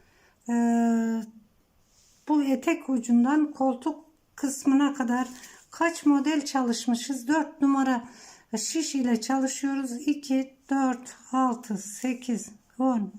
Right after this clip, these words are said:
on iki, on dört, on altı, on sekiz, yirmi, yirmi iki, yirmi dört, yirmi altı, yirmi sekiz, otuz, otuz iki, otuz dört tane model çalışmışız.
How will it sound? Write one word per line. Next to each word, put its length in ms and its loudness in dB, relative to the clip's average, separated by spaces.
on 180 2
iki, 280 -2
on 240 4
dört, 340 -4
on 160 4
altı, 420 0
on 200 2
sekiz, 560 -4
yirmi, 460 0
yirmi 320 4
iki, 220 -4
yirmi 300 0
dört, 320 -4
yirmi 220 2
altı, 300 -2
yirmi 320 2
sekiz, 520 -8
otuz, 500 -4
otuz 360 -4
iki, 320 -4
otuz 480 0
dört 300 0
tane 360 0
model 440 2
çalışmışız. 800 -2